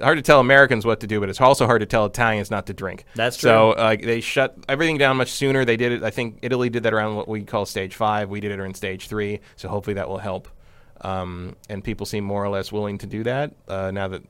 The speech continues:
Speaker 1: you know, the actual establishment is closed. I think that was also very important to do the week of Saint Patrick's Day.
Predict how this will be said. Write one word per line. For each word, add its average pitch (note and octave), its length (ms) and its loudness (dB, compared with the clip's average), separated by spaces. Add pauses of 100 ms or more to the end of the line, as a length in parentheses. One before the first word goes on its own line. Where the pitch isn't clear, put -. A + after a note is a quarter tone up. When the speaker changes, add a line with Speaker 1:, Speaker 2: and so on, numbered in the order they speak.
(240)
Speaker 1:
you G2+ 120 -10
know, F2+ 60 -10
the F#2+ 100 -8
actual G2 260 -10
establishment B2 580 -6
is C#3+ 60 -8
closed. D#3 460 -2
I G#2 60 -2
think A2 180 -8
that F#2+ 80 -2
was G2+ 100 -4
also G#2 220 -4
very G#2 180 -2
important G#2+ 300 -6
to G#2 60 -14
do A#2+ 120 -6
the B2+ 140 -4
week A2 180 -6
of G2+ 80 -8
Saint G2 220 -8
Patrick's D#3 400 -4
Day. F3+ 340 -2